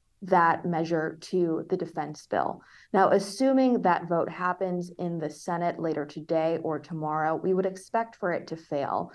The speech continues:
And the reason is because, uh, President Biden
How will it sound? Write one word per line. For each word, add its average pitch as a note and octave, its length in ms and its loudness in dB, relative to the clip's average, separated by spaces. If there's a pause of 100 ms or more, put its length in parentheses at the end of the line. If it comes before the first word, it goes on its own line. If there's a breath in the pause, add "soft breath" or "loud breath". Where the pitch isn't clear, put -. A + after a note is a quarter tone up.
(320 soft breath)
And F#3 260 2
the G3 100 2
reason A#3 540 0
is E3+ 300 -2
because, D#3 840 -2 (340)
uh, D#3 220 0 (140)
President A#3 420 0
Biden E3+ 560 0